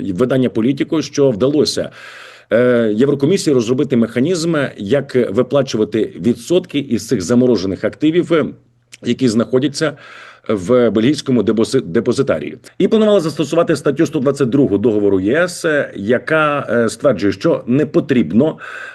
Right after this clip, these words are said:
одностайності, е, при голосуванні щодо продовження санкцій проти Р Ф, якщо є економічні ризики. До цього, нагадаю, як це відбувалося. Кожних шість місяців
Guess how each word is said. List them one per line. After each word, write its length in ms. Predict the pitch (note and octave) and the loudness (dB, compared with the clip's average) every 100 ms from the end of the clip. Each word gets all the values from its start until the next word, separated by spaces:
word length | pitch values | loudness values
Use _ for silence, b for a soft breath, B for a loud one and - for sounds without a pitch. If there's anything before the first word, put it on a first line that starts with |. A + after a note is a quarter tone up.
| B | B
одностайності, 960 | C#3 C#3 C#3+ - A#2+ B2+ D3+ - E3+ D3 - | 0 2 0 0 0 0 -2 -4 -4 -4 -2
е, 380 | A#2+ B2+ A#2+ A#2 A#2 | 2 2 2 2 2
при 120 | D#3 | 2
голосуванні 540 | C#3 C#3 C3+ C#3 B2 | 4 2 0 0 0
щодо 220 | - A#2+ | 0 -2
продовження 420 | B2 B2 B2 A2+ G#2 | 0 2 2 2 0
санкцій 420 | A#2 A2+ - A2+ | 0 -2 -2 -2
проти 280 | A#2+ - A#2 | 0 0 0
Р 180 | G2 | 0
Ф, 180 | E3+ F#3 D#3 | 0 -2 -4
якщо 380 | A2+ A#2 - F3 | -2 -2 0 0
є 100 | E3+ | 0
економічні 680 | - A2+ A2+ A2+ B2 C3 A2+ - | 0 -2 2 2 0 -2 -4 -2
ризики. 400 | G#2+ - - B1 B B B B B - | -2 -2 -10 -16 B B B B B -4
До 240 | G#2+ F#3+ | 2 2
цього, 400 | - G#3 G3+ G3+ | 4 4 4 2
нагадаю, 380 | C#3+ C3+ C#3 A2+ | 2 2 4 2
як 180 | B2+ - | 0 0
це 100 | C3+ | -2
відбувалося. 560 | A2 G#2+ E2 D#2 D2+ - _ _ _ _ - - | 0 0 -2 -4 -10 -12 _ _ _ _ -12 0
Кожних 300 | D#3+ D3+ D3 | 0 2 0
шість 260 | F3 F3 | -2 2
місяців 500 | A#2 G#2 G2+ - C3+ | 2 2 -2 -2 -2